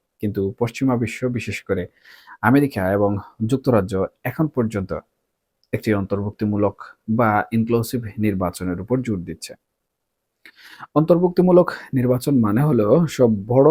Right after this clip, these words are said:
রাজনৈতিক দলের অংশগ্রহণ। যদি সব দল অংশ না নেয় এবং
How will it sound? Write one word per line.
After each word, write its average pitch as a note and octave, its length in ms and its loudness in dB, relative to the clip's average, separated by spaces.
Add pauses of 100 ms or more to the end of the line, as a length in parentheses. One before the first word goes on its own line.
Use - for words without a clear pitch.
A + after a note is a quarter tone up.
(160)
রাজনৈতিক G#2 680 0
দলের G#2 320 -4 (600)
অংশগ্রহণ। G2+ 480 -6 (1900)
যদি E3 360 6 (360)
সব A#2+ 240 4
দল B2 200 4
অংশ A2+ 180 -2 (220)
না F2+ 160 -2
নেয় E2+ 180 -12 (440)
এবং A2 160 2